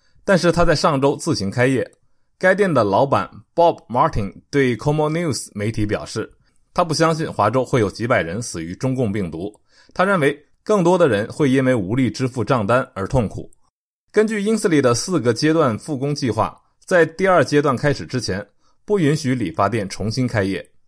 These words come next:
州卫生部长本周早些时候表示，第二阶段最早可能要到六月一日才会开始。华州执照部门D O L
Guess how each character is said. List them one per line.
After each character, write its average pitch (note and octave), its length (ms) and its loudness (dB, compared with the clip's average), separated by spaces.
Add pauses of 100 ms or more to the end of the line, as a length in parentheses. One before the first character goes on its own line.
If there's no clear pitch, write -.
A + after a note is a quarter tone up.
(420)
州 G3+ 140 4
卫 G3+ 180 4
生 F#3 180 0
部 E3+ 120 -2
长 A2+ 220 0
本 F2+ 200 -2
周 C#3 160 0
早 F2+ 200 0
些 C#3 140 -2
时 G#2+ 140 -4
候 G2+ 100 -2
表 - 180 -6
示， - 240 -10 (360)
第 G3 100 0
二 E3+ 160 4
阶 C#3 180 0
段 C3+ 220 0
最 D3+ 180 0
早 G#2 200 0
可 - 140 -6
能 F2 120 -4
要 A2 140 0
到 G#2+ 120 0
六 C#3 220 0
月 G#2+ 120 2
一 C3 140 0
日 C#3+ 240 -2
才 - 200 -8
会 G#2 140 -2
开 A#2+ 180 0
始。 - 260 -8 (580)
华 F#3+ 220 2
州 A3+ 160 4
执 C3 160 -2
照 E3+ 180 2
部 C3 120 -2
门 G2 200 -4 (140)
D D#3 140 2
O D#3+ 100 4
L D3+ 360 2